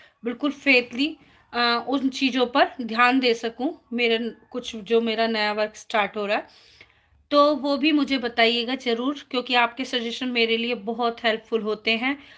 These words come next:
आपकी, अ, जैसे YouTube पे ही मेरी दोस्ती हुई है,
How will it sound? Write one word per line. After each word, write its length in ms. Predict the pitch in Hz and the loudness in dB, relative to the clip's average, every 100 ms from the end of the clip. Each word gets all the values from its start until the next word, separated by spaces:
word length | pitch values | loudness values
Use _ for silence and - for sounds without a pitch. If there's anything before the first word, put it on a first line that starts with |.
| _ - | _ 6
आपकी, 420 | 240 254 - 285 | 6 6 -2 -4
अ, 120 | 233 - 240 226 220 220 - - | -4 -6 -2 -2 -2 -6 -14 -12
जैसे 300 | 233 294 302 | -4 -2 -2
YouTube 540 | 269 233 262 262 226 | -2 -2 -2 -2 -4
पे 100 | 247 | 2
ही 200 | 247 233 | 2 2
मेरी 280 | 240 226 226 | -2 -2 0
दोस्ती 340 | 214 214 - 226 | -2 -4 -4 -6
हुई 200 | 220 208 | -4 -6
है, 160 | 285 | -8